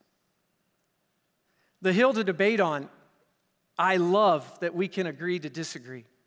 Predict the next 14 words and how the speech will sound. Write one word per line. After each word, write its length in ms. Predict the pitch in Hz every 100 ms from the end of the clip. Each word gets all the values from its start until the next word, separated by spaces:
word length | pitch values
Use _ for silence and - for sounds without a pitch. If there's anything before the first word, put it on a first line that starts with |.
| _ _ _ _ _ _ _ _ _ _ _
And 160 | 220 190
what 100 | 240
does 100 | 220
that 180 | 220 202
mean? 360 | 202 233 247 - - - _ _ _ _ _ _ _ _ _ _ -
I 160 | 175 220
won't 280 | 254 247 202
be 120 | 220
offended 600 | 196 - 220 185 170 160
and 160 | - 170
hold 300 | 151 220 175
you 100 | 196
in 120 | 180
contempt 580 | - 165 147 180 160